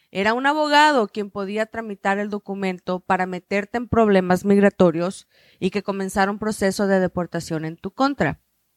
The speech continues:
Ahora ya no. Ahora ya están exigiendo que la persona no tenga un abogado que lo está representando hasta que ya está físicamente en la corte. Ese es uno de los cambios muy importantes que hicieron.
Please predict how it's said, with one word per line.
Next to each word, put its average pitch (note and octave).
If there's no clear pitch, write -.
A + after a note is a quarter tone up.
Ahora E3
ya F3
no. G3+
Ahora F3
ya G3
están G#3+
exigiendo A3+
que G3
la F#3+
persona A3+
no G3+
tenga G#3+
un G#3
abogado F#3
que F#3+
lo F3
está E3
representando E3
hasta F3+
que E3+
ya F3
está F#3+
físicamente A3
en D#3+
la F3
corte. C#4
Ese G#3
es G#3
uno C4
de C4+
los B3+
cambios A#3
muy A3
importantes F3+
que F#3
hicieron. F#3